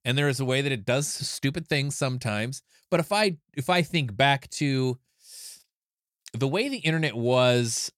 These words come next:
let's just say, like, pre-social media, pre-Facebook, iPhone, let's just say, like, around this two thousand eight, nine, ten period of time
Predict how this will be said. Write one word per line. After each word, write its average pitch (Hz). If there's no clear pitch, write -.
let's 120
just -
say, 196
like, 127
pre-social 151
media, 120
pre-Facebook, 160
iPhone, 104
let's 139
just 175
say, 160
like, 131
around 127
this 113
two -
thousand 117
eight, 113
nine, 107
ten 107
period 110
of 101
time 104